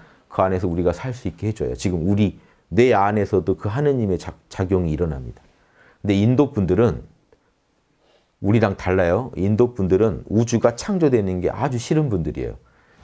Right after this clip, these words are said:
무국에 들어가서 열반에 머물러야지 우주가 창조되면 안 돼요. 그러니까 이분들이 수련법이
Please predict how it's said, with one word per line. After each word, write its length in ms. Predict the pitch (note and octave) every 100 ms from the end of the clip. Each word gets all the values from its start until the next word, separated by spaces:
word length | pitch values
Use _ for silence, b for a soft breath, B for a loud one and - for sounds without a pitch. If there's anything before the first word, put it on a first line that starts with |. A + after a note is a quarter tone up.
| b
무국에 600 | - G2 A#2+ D3+ E3+ D#3+ D#3+
들어가서 540 | B2 B2 A#2+ A#2 G#2+
열반에 480 | F#2+ A2 C#3+ D3+ C#3
머물러야지 720 | G#2+ G2+ G#2+ G2+ F2+ F2+ G#2+
우주가 420 | A#2+ C3+ B2+ A#2+
창조되면 540 | - F#3 D#3 B2+ A#2
안 180 | E2 F#2+
돼요. 160 | A2 G2
그러니까 240 | G2+ G2+
이분들이 460 | G2 G#2 A2+ G#2+ G#2
수련법이 840 | - C#3+ C3+ A#2+ A2 D#3 E2 -